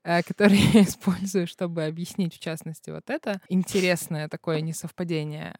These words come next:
Но действительно есть в психологии, в социологии такой эффект, который где-то в девяностые, в начале девяностых, по-моему, два ученых открыли. Суть там в том, кому будет интересно, посмотрите, кстати, на ted Ed. ted Education, есть очень классное видео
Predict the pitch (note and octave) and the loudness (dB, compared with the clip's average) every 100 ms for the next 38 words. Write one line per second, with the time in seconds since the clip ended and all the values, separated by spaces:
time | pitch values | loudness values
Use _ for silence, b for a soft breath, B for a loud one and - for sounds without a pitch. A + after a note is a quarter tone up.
0 | - E3 E3+ F3+ F#3 F3+ - C4 F#3+ E3 | -14 -8 -4 -4 -4 -6 -4 -4 -4 -4
1 | F3+ F3+ - - D#3+ _ - - D3 E3+ | -4 -4 -8 -10 -12 _ -20 -10 -6 -4
2 | A#3+ G3+ E3+ D3 - D#3 E3+ G#3 G3 E3 | -2 -2 -4 -10 -6 -2 0 0 0 0
3 | - E3+ F#3 F3+ F3 - F3 - B3 E4+ | -4 -4 0 2 0 -2 -6 -2 -2 -2
4 | - - - F3+ E3+ E3 D#3+ D#3+ D#3 E3 | -10 -16 -12 -8 -8 -8 -12 -12 -8 -6
5 | D#3+ D#3+ D#3 - - D#3 - E3 D#3+ D#3+ | -6 -6 -8 -12 -12 -12 -10 -10 -8 -8
6 | E3 E3 - _ D#3+ D#3+ D#3+ D#3 D3+ - | -6 -8 -12 _ -10 -8 -8 -8 -10 -4
7 | E3 E3 E3+ - F3+ E3+ F3+ - G#3 D#4 | 2 2 2 -2 -2 -2 -6 -8 -2 0
8 | F4 G#3+ F#3+ - A#3 - G3 - A#3 C#4+ | 2 2 0 0 0 2 0 0 -2 -2
9 | E4 - F#3 F#3 D#3 E3+ E3+ F3+ F#3+ F#3+ | -2 -4 -2 -2 -2 -4 -4 -2 -2 -4
10 | - - E3 - F3 E3+ - - - D#3+ | -6 -8 -10 -10 -12 -14 -10 -10 -8 -8
11 | - D2+ D2 - E2+ E2+ F2 D#3+ - _ | -6 -6 -6 -6 -6 -6 -8 -10 -14 _
12 | - F3+ E3+ D#3+ - - E3 D3+ D3 - | -8 -6 -6 -8 -12 -8 -6 -6 -10 -16
13 | _ - E3 D#3+ D#3+ D#3+ - F3+ F#3+ F3 | _ -14 -10 -10 -12 -12 -6 -6 -6 -8
14 | D#3+ D#3+ - D#3+ - - D#3 D#3 D#3 F3 | -10 -10 -12 -14 -12 -14 -12 -8 -4 0
15 | E3 | 2